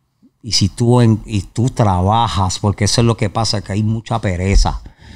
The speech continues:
Porque estamos acostumbrados a lo fácil, vuelvo a lo mismo.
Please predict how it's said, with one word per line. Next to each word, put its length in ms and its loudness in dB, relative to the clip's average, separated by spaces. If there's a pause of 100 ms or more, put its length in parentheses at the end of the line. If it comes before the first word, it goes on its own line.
(180)
Porque 200 -2
estamos 380 2
acostumbrados 720 -2
a 40 4
lo 80 4
fácil, 640 2
vuelvo 320 0
a 20 2
lo 140 4
mismo. 480 4